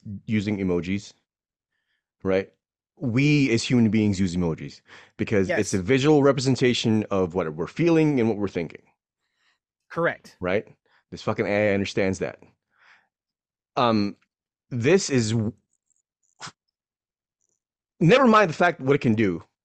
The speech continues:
Speaker 1: right? Because it's, I mean, it's, it's compu-, it's calculating a, a lot faster than we are.
Speaker 2: Yeah.
Speaker 1: Right? So when it says, "I can hack into any system in the world," I fully believe that. Um,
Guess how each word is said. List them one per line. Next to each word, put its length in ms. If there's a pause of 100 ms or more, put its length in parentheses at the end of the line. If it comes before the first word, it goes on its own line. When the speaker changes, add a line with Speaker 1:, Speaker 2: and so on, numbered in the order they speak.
(140)
Speaker 1:
right? 300
Because 280
it's, 480
I 80
mean, 140
it's, 440 (180)
it's 180
compu-, 220
it's 280 (380)
calculating 560
a, 100
a 260
lot 300
faster 280
than 160
we 140
are. 200 (540)
Speaker 2:
Yeah. 140
Speaker 1:
Right? 260
So 340 (180)
when 160
it 100
says, 360 (380)
"I 100
can 140
hack 260
into 180
any 140
system 280
in 60
the 60
world," 300 (320)
I 80
fully 260
believe 300
that. 180 (2000)
Um, 480